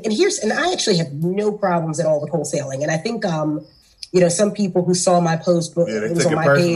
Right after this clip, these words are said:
Speaker 2: personal.
Speaker 1: it was on,
Speaker 2: <laughs> Yeah,
Speaker 1: yeah.
Speaker 2: that's, that's how it
Speaker 1: It was
Speaker 2: be.
Speaker 1: like, yeah, it was like, I talked about their mama. Like, one
Speaker 2: Yeah.
Speaker 1: guy, like, on one page where I'd said something before I even made the actual post, I mean, he got,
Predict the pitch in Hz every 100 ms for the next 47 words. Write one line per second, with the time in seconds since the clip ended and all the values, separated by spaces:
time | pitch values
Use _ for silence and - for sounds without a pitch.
0 | 170 175 175 180 160 156 - 285 - 262
1 | 330 339 285 233 143 139 156 185 165 160
2 | 185 185 151 269 - _ _ _ _ _
3 | - 302 349 359 311 294 302 294 294 269
4 | 254 240 277 339 262 214 190 240 359 -
5 | 226 214 214 196 202 202 233 330 285 240
6 | 214 214 208 - 240 220 226 214 196 185
7 | 233 220 208 202 185 180 196 202 175 185
8 | 202 202 - 147 - 277 196 - - -
9 | _ - 175 147 226 349 -